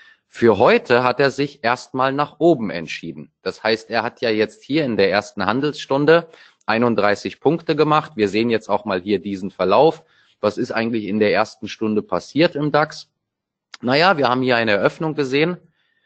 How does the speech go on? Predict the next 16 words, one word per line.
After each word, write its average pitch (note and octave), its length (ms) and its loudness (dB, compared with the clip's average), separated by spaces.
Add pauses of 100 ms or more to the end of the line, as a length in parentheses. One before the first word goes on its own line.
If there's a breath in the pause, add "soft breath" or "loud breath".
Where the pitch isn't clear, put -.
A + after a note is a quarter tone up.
(200)
Dann A2+ 180 0
ging B2 140 0
der B2 100 4
Markt A2+ 400 0
etwas A2 320 -2
nach G#2 140 -2
oben, D#3+ 500 -2
etwas A#2 380 -2
nach G#2+ 160 -2
unten. D#3 360 -2
Das A2+ 240 0
Tief - 300 -10 (220)
der A2 100 4
Stunde A#2+ 380 -2
wurde A2 200 0
definiert. A2+ 680 0